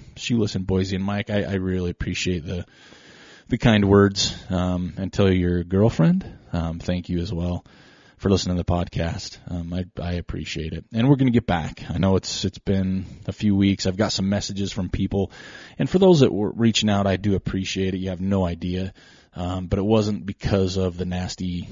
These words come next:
or na-, naughty <laughs> email I got. And I know the timing of it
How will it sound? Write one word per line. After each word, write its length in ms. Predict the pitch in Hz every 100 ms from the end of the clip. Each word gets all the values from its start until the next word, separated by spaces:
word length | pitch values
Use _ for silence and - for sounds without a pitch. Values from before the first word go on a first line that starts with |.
| -
or 180 | 82 -
na-, 360 | 85 95 90
naughty 340 | 87 - 95 95
<laughs> 120 | 76
email 240 | 87 - - -
I 120 | 92
got. 360 | - - - -
And 160 | 107 107
I 60 |
know 100 | 107
the 120 | 110 92
timing 440 | - 107 110 92
of 140 | 95
it 100 | 95